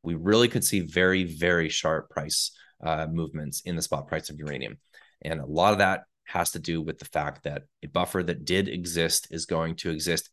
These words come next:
at the very least, to a lesser extent during the next period of risk on.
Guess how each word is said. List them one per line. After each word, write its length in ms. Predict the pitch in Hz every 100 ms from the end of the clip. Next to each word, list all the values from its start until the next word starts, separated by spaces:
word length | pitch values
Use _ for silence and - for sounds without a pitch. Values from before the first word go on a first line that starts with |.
| _
at 220 | 101 120
the 80 | 117
very 300 | 104 135 139
least, 340 | 110 117 -
to 140 | - 101
a 20 |
lesser 440 | 87 87 85 90
extent 520 | 82 - - 85 80 - - - _ _ _ _ _
during 220 | - 92 90
the 80 |
next 240 | 85 82 -
period 260 | 87 82
of 100 | 78
risk 220 | 78 76 -
on. 220 | 60